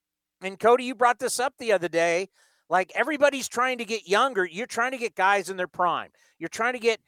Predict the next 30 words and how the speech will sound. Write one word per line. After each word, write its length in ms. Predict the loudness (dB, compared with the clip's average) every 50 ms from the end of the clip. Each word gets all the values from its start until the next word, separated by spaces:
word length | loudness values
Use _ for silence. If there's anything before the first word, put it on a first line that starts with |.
| _ _ _
you're 120 | -8 -8
trying 320 | -6 -2 0 2 2 0 -2
to 40 |
get 180 | -4 -8 -8 -2
younger 540 | 0 2 2 2 0 0 0 0 0 0 -2 _ _ _
while 240 | 2 2 2 2
the 160 | 2 0 0 2
A's 300 | 2 2 0 -2 -4 0
are 100 | 0 2
averaging, 600 | 4 4 2 2 0 -2 -2 -4 -4 -6 -8 -14 _ _ _ _ _ _ _ _ _ _
we're, 140 | -8 -8 -4 -4
I 60 | -6
mean, 140 | -6 -6 -10 _ _ _ _ _ _ _
I 60 | -10
mean, 120 | -8 -8 -8
it's 100 | -8 2
hard 220 | 6 6 6 6
to 60 | 4
believe. 680 | 0 -2 -2 0 0 0 -2 -2 -4 -4 -6 -8 -8 -2
Like, 200 | -2 -2 -2 -2
when 140 | -6 -6
you 100 | -6 -8
told 320 | -2 2 6 6 6 6 4
me, 140 | 0 -2 0
I 80 | -2
was 100 | 0 0
like, 160 | -2 -4 -4 _ _
"Yeah, 300 | -4 -2 0 0 0 0
that's 240 | -2 -2 -4 -2 -2
right. 340 | 0 0 0 0 -2 -4